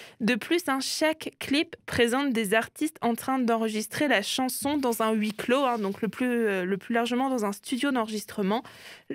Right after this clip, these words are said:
euh, contrastant avec les victimes qui,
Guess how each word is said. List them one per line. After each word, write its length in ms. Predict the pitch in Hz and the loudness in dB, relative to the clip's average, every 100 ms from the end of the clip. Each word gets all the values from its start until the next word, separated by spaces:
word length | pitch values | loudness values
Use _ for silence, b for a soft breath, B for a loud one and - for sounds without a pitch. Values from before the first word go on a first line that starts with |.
| 294 | -2
euh, 240 | 226 220 | 0 0
contrastant 640 | 214 320 339 - 240 - 311 | 0 0 0 0 -2 0 0
avec 300 | 302 226 - | 2 0 0
les 120 | 226 | -2
victimes 560 | 202 254 - - 294 339 | -2 -4 -6 -4 -2 -2
qui, 240 | - - | -4 -10